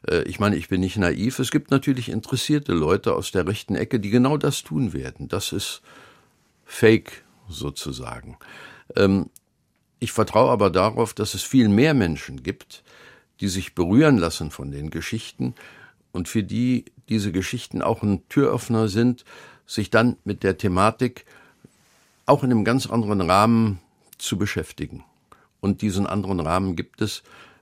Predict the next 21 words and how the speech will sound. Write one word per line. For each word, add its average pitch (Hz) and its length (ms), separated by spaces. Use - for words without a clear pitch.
Dafür 95 300
haben 92 140
die 85 80
Überlebenden 82 600
selber 82 380
gesorgt. 78 640
Eine 87 180
breite 80 400
Grundlage 87 540
an 85 100
Informationen, 82 840
die 80 100
jedem, 87 420
der 92 80
sich 80 220
informieren 82 580
will, 85 240
wirklich 85 340
zur 82 160
Verfügung - 520
steht. - 420